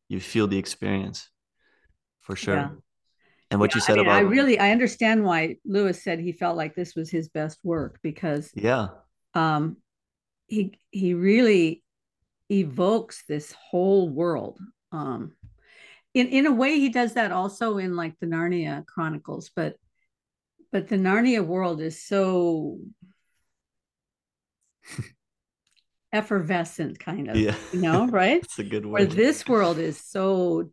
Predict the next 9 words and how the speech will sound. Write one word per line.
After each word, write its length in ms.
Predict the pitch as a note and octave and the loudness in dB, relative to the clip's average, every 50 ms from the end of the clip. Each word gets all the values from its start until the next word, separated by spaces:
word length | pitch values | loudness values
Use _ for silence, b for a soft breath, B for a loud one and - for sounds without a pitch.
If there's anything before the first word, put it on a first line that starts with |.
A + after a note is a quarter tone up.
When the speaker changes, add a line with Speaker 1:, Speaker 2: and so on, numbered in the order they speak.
| _ _ _ | _ _ _
Speaker 2:
dark 520 | F#3 F#3 E3 F3+ F#3+ F#3 D#3 D3 - - - | -6 -2 0 0 0 0 -2 -4 -8 -12 -12
and 240 | - E3+ D#3 D3+ D#3 | -10 -8 -8 -8 -10
foreboding 920 | - - E3 D3+ D#3 F3+ E3+ F3 F#3 F#3+ G3 F#3+ F#3 E3+ D3 D3 D3 C#3+ - | -8 -6 -6 -6 -4 -4 -4 -2 0 2 2 2 0 -2 -2 -2 -4 -6 -6
and 420 | D3 D3 D3 D3 C3 C3+ B2 - - _ _ _ _ _ _ _ _ _ _ _ _ _ _ _ - | -8 -6 -6 -6 -6 -8 -8 -10 -12 _ _ _ _ _ _ _ _ _ _ _ _ _ _ _ -10
challenging 760 | - - G3 G3 G3+ G#3 G#3 G3+ F#3 E3+ - F3 D#3 D3+ D3 | -2 2 2 4 4 4 4 4 2 2 0 0 -2 -2 -4
and 120 | D3 D3 | -4 -2
difficult, 680 | D3 F#3+ F#3+ - G3+ G3+ - - D3+ C#3 C#3+ - - b b b b b b b b - | -2 -4 -4 -4 -10 -12 -8 -6 -6 -6 -6 -8 -12 b b b b b b b b -8
but 200 | - - E3+ | -4 -4 -4
Speaker 1:
Yeah. 60 | G2+ | -4